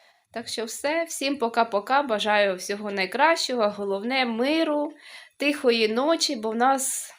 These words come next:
останні дні дуже-дуже гучно.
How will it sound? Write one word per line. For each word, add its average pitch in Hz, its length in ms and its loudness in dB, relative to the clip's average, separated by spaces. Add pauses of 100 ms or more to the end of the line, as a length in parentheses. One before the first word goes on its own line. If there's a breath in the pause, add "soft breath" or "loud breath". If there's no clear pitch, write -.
(140)
останні 233 540 0
дні 254 280 -2
дуже-дуже 240 800 -2
гучно. 185 600 -6